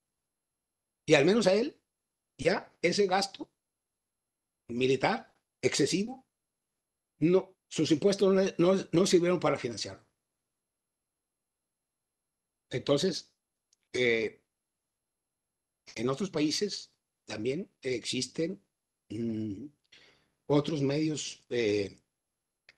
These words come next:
este, de, de impugnación cuando el, el gasto,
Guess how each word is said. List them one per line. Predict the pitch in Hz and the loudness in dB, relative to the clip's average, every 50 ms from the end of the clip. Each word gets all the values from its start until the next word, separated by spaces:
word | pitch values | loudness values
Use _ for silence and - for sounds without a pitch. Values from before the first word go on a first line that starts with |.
| _ _ - _ _ _ _ - 65 60 - - _ _ _ _ _ _ - | _ _ -20 _ _ _ _ -20 -20 -20 -20 -20 _ _ _ _ _ _ -6
este, | 113 104 - - - - 110 107 104 104 101 - - _ _ _ _ - - - _ _ _ _ _ _ _ _ _ _ | -6 -6 -6 -6 -4 -4 -2 0 0 0 -2 -4 -8 _ _ _ _ -20 -20 -20 _ _ _ _ _ _ _ _ _ _
de, | - 117 120 113 113 113 - | -4 0 2 2 2 0 0
de | - 127 | 2 2
impugnación | 127 117 - 123 120 123 120 113 - - 139 135 165 185 | 4 4 2 -2 -2 -2 -2 0 2 4 4 4 4 2
cuando | - - 135 123 120 120 120 117 | -2 -2 -2 0 0 0 0 0
el, | 113 107 107 - - | -2 -4 -6 -6 -4
el | 117 117 107 | -4 -2 0
gasto, | 123 143 143 - - - 151 151 - - | 2 0 0 -2 -4 -2 -2 -2 -2 -6